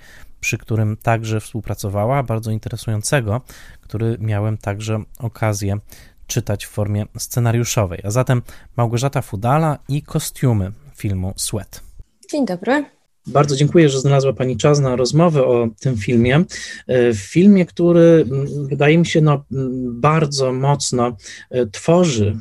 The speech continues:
Speaker 1: postać Sylwii, e, poprzez to, co Sylwia ma na sobie, e, po części przez to, że Sylwia jest cały czas świadoma tego, że jest obserwowana. Jest obserwowana przez swoich fanów, e, ubiera się także dla nich, nie tylko dla siebie.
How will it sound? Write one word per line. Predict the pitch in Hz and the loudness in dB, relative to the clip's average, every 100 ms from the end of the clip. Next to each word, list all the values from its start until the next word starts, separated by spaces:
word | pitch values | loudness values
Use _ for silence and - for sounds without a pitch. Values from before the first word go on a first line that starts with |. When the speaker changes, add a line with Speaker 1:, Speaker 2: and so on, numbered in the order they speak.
| - | -4
Speaker 1:
postać | 117 101 123 101 - 127 | -4 -2 -2 -2 -4 -4
Sylwii, | 107 - 139 123 120 123 151 - - - | -2 2 4 2 0 -2 -4 -8 -18 -4
e, | 139 | -2
poprzez | 117 175 - 170 | 2 2 2 -2
to, | - 165 | 2 2
co | - | 2
Sylwia | 165 170 151 151 147 147 | 2 2 2 2 2 0
ma | 139 139 | -2 -2
na | 139 | 0
sobie, | 127 208 180 143 - 139 | 2 4 4 4 0 -6
e, | 139 135 135 - | -4 -4 -8 -8
po | - | -2
części | 165 202 214 | 4 4 4
przez | 208 180 | 0 -2
to, | - 180 | 0 0
że | 147 | 0
Sylwia | - 175 170 165 | 2 2 4 4
jest | 156 - | 2 0
cały | - 165 175 | -2 2 4
czas | 170 151 | 2 0
świadoma | - 156 143 156 160 | 0 0 2 2 2
tego, | - 127 131 156 214 - - - - | 2 0 2 0 0 -4 -20 -16 -6
że | 139 135 147 165 | -4 0 2 4
jest | 165 151 | 4 2
obserwowana. | 160 - 151 143 147 123 101 | -2 -2 0 2 2 4 4
Jest | 98 120 | 2 -4
obserwowana | - 123 123 127 117 | -2 -2 0 -2 -4
przez | - - | -6 -4
swoich | - 120 - | -2 -2 0
fanów, | 143 151 151 - - - - | 2 4 2 -2 -20 -20 -10
e, | 120 | -6
ubiera | 110 139 147 151 147 | -4 2 4 4 4
się | 147 | 0
także | 104 143 135 139 | 0 -2 0 -2
dla | 120 143 147 | 2 4 4
nich, | 120 101 101 | 4 0 0
nie | 127 | -4
tylko | 107 151 143 | 0 0 0
dla | 123 117 | -4 -4
siebie. | - 143 113 101 | 2 2 4 2